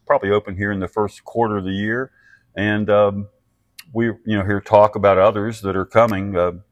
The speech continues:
but what's your read, Sam, on the health of the overall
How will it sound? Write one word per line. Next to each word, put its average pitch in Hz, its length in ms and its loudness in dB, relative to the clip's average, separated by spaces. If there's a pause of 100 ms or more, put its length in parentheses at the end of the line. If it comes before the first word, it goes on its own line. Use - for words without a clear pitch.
(540)
but 139 140 -4
what's 202 260 -4
your 170 200 2
read, 95 580 -2 (560)
Sam, 101 540 -6
on 104 600 -4
the 101 280 0
health 147 480 0
of 98 100 -2
the 104 140 -4
overall 110 720 0